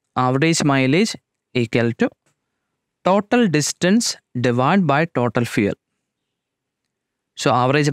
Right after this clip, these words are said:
മൈലേജ് കാൽക്കുലേറ്റ് ചെയ്തു. Then ഇത് ഡിസ്പ്ലേ ചെയ്യാം. Display average mileage and end the program.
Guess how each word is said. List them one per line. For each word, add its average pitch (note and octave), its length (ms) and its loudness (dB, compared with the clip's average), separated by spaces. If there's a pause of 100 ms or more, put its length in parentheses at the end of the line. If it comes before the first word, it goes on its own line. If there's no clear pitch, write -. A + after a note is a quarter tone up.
മൈലേജ് C3 360 0
കാൽക്കുലേറ്റ് D3+ 460 -2
ചെയ്തു. D3 160 0 (1000)
Then D#3 160 2
ഇത് D3 160 2
ഡിസ്പ്ലേ G#3+ 360 0
ചെയ്യാം. F#3+ 180 0 (1200)
Display - 380 -2 (720)
average A#2+ 420 0
mileage G#2 380 -2 (1300)
and E3 120 2 (180)
end C#3+ 180 2
the A#2+ 120 0
program. F#2 320 -2